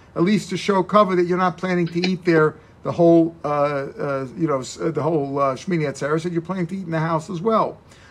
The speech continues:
V'lo pligi halon, so you can't ruin the sukkah. You need the sukkah, right? So for us, you, so put a candle in there. I, a candle is also usher. That's on, on sukkahs, uh, midrabanan, but,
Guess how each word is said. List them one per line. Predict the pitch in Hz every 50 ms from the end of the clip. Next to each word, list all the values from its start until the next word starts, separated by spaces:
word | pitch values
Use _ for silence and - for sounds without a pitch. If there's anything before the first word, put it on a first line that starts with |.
| - -
V'lo | 160 180 180
pligi | 165 185 214 185 160
halon, | 165 143 151 156 160 180 220 240 233 214 202 190 185 180 170 - - - - - -
so | - 180
you | 165 160 156
can't | 156 - 202 202 196
ruin | 180 170 190 196 190 180 170
the | 160
sukkah. | - - 165 151 -
You | 160 151
need | 156 180 214 175
the | 160
sukkah, | - - - 131 113 - 165 185 175 160 - - - - - - _ -
right? | 139 139 147 170 175 170
So | - 165 151
for | 147 - 165 170
us, | 202 220 208 - -
you, | 165 147 156 165
so | 160 - 185 170
put | - 214 214
a | 214 208 196 165
candle | - - 226 233 226 208 214
in | 208 190
there. | 180 175 151 131 - - - - -
I, | - 151 165 175 165 160 165 -
a | -
candle | - - 165 165 165 165 165
is | 151 131
also | 160 175 202 202 202 214 196 165
usher. | - 160 156 156 - - 190 180 139 135 - - - _ -
That's | - 202 226 220 220 233
on, | 233 220 202 202
on | - 185 190 180
sukkahs, | 170 - - 233 226 226 208 190 170 - - -
uh, | 143 143 143
midrabanan, | 147 165 160 156 160 156 156 180 226 226 214 208 190 180 165 156 156 - - -
but, | 151 160 160 151 -